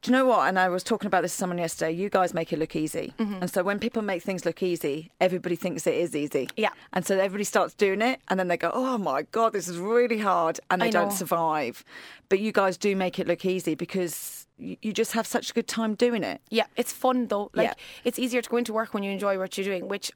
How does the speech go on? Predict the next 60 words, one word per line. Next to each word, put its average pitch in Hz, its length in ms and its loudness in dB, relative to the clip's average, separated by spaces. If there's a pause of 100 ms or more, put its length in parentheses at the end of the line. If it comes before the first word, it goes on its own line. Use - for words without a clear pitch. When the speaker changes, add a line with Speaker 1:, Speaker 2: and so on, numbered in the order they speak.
Speaker 2:
I 202 160 0
understand 185 580 -2
and 180 100 0
I 180 60 -2
appreciate 180 440 -4
that 180 120 0
not 180 140 -2
everybody 180 360 0
can 170 360 -6 (320)
go 185 160 2
and 180 100 0
live 180 140 -2
the 175 80 -2
job 175 220 0
that 175 120 -6
they 180 100 2
want 170 220 -2
to - 60 -10
do 180 160 -2
for 175 120 -8
their 175 180 0
own 170 220 -2
personal 185 400 -6
circumstances. 175 640 -8
But 175 180 -2 (360)
I - 80 0
suppose 196 260 -4
I'm 214 180 0
lucky 202 360 -2
in 185 100 -2
a 180 60 -4
sense 180 280 -6
that 180 140 0 (360)
I 208 80 0
can 208 320 -2
go 185 100 -2
to 185 80 -4
work 190 220 0
every 185 140 0
day 185 120 2
and 180 100 0
enjoy 180 300 0
what 180 80 2
I'm 175 160 0
doing, 180 300 -2
and 175 240 -4 (340)
I 202 80 2
don't 208 280 -2
have 202 100 -4
any 190 160 -4
ties 185 360 -2
to 185 100 -4
stop 190 280 -2
me 190 80 -4
from 180 380 0 (400)
progressing. 190 500 0
Like, 180 240 -2
I, 185 200 0
I 190 40 0
mean 185 260 -4